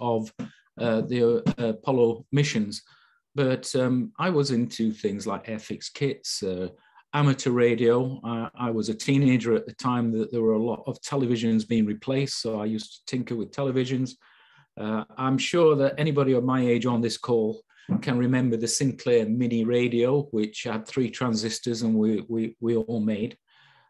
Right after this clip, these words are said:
Um, so, uh, and, and ironically, I used to get into a lot of trouble at the time, um, at, at school because I wasn't focusing on my studies. I was, I was, uh, you know,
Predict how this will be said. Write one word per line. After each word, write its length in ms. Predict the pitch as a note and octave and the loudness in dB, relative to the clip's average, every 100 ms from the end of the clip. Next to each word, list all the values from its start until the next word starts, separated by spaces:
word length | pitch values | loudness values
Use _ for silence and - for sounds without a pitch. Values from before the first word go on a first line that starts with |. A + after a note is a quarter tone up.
| - | -6
Um, 320 | B2+ C3+ A#2+ | 0 0 -2
so, 460 | - F3+ F3 D#3+ - _ _ | -2 2 2 0 -8 _ _
uh, 180 | D3 C#3+ | -2 -2
and, 160 | D#3 D3+ | -2 -2
and 200 | - E3+ | -2 0
ironically, 600 | F#3 F3+ G#3+ G3+ F#3+ D3+ | 0 2 2 2 0 0
I 120 | D3+ | 0
used 160 | E3+ D#3 | -2 -4
to 80 | E3+ | -6
get 120 | D3+ | -4
into 180 | C3+ D#3 | -2 0
a 20 | |
lot 220 | D3+ D#3 | 0 0
of 80 | - | -4
trouble 420 | - E3+ C#3 A2 - _ _ _ | -4 -2 -2 -6 -10 _ _ _
at 160 | C3+ - | -10 -8
the 80 | |
time, 560 | B2 - A#2 A#2 A#2+ A#2 - | -10 -4 -2 0 -2 -4 -8
um, 420 | A#2+ A#2 A#2+ A2+ - | -8 -4 -4 -6 -6
at, 200 | A#2 A2 - | -10 -10 -10
at 200 | B2+ A2+ | -8 -6
school 340 | - D3+ A#2+ | 0 2 2
because 400 | A2+ A#2 A2+ C3+ | 2 -2 -2 -4
I 60 | D3 | -4
wasn't 340 | D3 F3 D3 | -4 -4 -4
focusing 480 | A2 E3+ E3 C#3 C#3+ | -4 -4 -6 -8 -6
on 80 | C#3+ | -2
my 140 | C#3+ | -2
studies. 420 | C3+ - D#3+ G#2 A#2+ | -4 -2 -2 -2 -6
I 120 | A#2+ | -4
was, 280 | A#2+ A#2 - | -2 -4 -6
I 100 | B2+ | -6
was, 240 | C3 A#2+ - - - - _ | -4 -4 -6 -14 -20 -20 _
uh, 220 | - A#2 - - - | -8 -6 -8 -14 -10
you 100 | A2+ | -10
know, 360 | - - - | -10 -18 -20